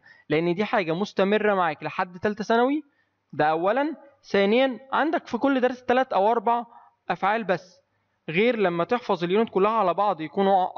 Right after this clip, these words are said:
يعني مثلًا عشرة ولا اتناشر، غير لما تحفظ المنهج كله على بعض يكون ستين سبعين.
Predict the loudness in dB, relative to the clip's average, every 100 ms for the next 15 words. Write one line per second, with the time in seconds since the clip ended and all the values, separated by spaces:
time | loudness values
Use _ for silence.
0 | -10 _ -4 0 0 0 0 0 0 0
1 | 0 0 0 -2 -2 0 -2 -4 _ _
2 | 0 2 2 0 -2 0 -2 0 -2 0
3 | 0 2 2 0 0 0 2 2 0 -2
4 | -2 -4 -4 -4 -4 -2 0 2 0 -2